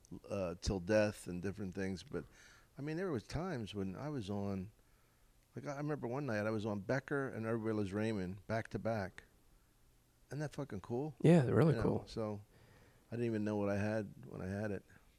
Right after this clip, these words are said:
Speaker 1: Now I don't have it, and I still don't know what I had, even though I had it.
Speaker 2: <laughs> You still have it.
Speaker 1: But I don't have it as much as I had before. Mister. I said, "Mister."
Speaker 2: Let me tell you something. Even if you had what you didn't have, the fact that you had it when you had it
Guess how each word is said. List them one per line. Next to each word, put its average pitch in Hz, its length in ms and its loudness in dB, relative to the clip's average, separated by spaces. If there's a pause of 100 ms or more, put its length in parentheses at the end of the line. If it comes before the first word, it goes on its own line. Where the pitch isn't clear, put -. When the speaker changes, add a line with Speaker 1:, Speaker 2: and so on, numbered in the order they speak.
(440)
Speaker 1:
Now 98 100 -4
I 104 160 0
don't 98 280 -2
have 101 220 -4
it, 95 120 -4
and 92 100 -8
I 92 60 -6
still 107 320 -6
don't 92 120 -4
know 90 100 -6
what 90 160 -4
I 101 80 -6
had, 92 240 -6 (120)
even - 140 -2 (180)
though 95 80 -4 (140)
I 98 60 -4
had 95 100 -4
it. - 140 -10
Speaker 2:
<laughs> - 440 -20
You - 120 8
still 95 220 6
have - 260 2
it. - 180 -4 (560)
Speaker 1:
But 101 100 -2
I 107 60 -2
don't 104 160 -2
have 107 180 0
it 101 80 -4
as 90 100 -4
much 101 220 -4
as 90 120 -8
I 90 40 -4
had 98 160 0
before. 117 380 -6 (600)
Mister. 107 320 -2 (460)
I - 80 8
said, 95 260 -2
"Mister." 147 360 0 (600)
Speaker 2:
Let 107 100 10
me 107 80 12
tell 120 140 12
you 120 80 12
something. 98 280 10
Even 107 220 12
if - 100 6
you 95 80 8
had 139 260 10
what 120 160 8
you 104 60 8
didn't 120 240 8
have, 160 400 6
the 139 80 8
fact 123 240 10
that - 100 6
you - 100 6
had 117 160 10
it 123 100 8
when 104 100 10
you 98 100 6
had 160 160 6
it - 200 0